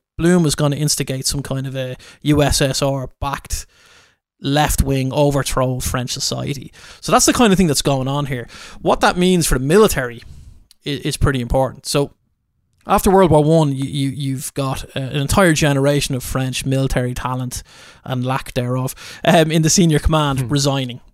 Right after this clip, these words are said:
Speaker 1: basically retiring, leaving office, all of that kind of stuff. Obviously, the funding for the military is degrading because the economy can't sustain the levels of spending it had been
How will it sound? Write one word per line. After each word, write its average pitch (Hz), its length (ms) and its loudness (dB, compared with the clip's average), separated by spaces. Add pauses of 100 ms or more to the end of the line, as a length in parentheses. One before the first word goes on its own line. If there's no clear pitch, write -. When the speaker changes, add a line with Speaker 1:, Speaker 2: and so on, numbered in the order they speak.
(120)
Speaker 1:
basically 139 420 -2
retiring, 170 800 4
leaving 139 400 0
office, 135 500 -2
all 147 160 4
of 131 100 0
that 127 100 -8
kind 127 120 -6
of 120 60 -8
stuff. - 280 -6
Obviously, 208 340 2
the 160 80 4
funding 202 400 4
for 147 140 2
the 135 40 0
military 131 560 -2
is 127 180 -4
degrading 143 580 0
because 127 360 -6
the 123 140 -12
economy 135 400 -4
can't 120 260 -10
sustain 139 640 -4
the 135 80 -4
levels 131 240 -8
of - 60 -6
spending 135 340 -4
it - 140 -14
had 131 140 -12
been 131 220 -12